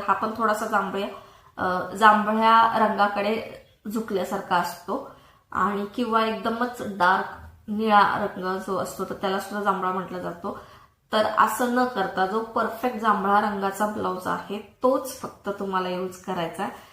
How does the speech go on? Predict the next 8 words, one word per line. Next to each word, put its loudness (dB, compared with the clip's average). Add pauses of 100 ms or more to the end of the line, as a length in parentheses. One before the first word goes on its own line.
(220)
जर -2
का -4
तुम्ही -2
ह्याच्यात -2 (120)
थोडंसं -2
पुढे -2
मागे, -2 (440)
अ, -6